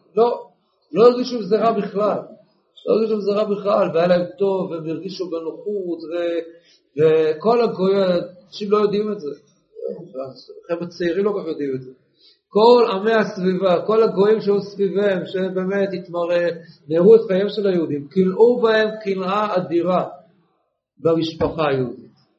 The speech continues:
זה היה משהו, משהו שהיה חריג, שונה לגמרי מכל הגויים מסביב, השיכורים והשקופים בזימה, בגדול, תמיד היו חריגים, אבל בגדול, הבית היהודי, וואי, אישה יהודייה, היא מלכה,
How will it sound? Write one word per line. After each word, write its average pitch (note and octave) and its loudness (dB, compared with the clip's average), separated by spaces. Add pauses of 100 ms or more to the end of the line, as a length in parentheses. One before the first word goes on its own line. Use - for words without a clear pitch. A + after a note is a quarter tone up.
(600)
זה A3 -2
היה A3+ 0
משהו, A#3+ -2 (260)
משהו A3 -2
שהיה A3 0
חריג, G#3+ 0
שונה G#3 -2
לגמרי G#3 0
מכל G#3+ 0 (400)
הגויים F#3 2
מסביב, F#3 0
השיכורים F3 -2
והשקופים E3+ -6
בזימה, F3 -2 (340)
בגדול, D3 0
תמיד A3 0
היו C4 4
חריגים, D#3 -2
אבל C3+ -2
בגדול, C3 2 (440)
הבית E3+ 4
היהודי, F3 2 (180)
וואי, - -10
אישה A#3 -2
יהודייה, A3 -2 (560)
היא A#3 0
מלכה, B3+ 4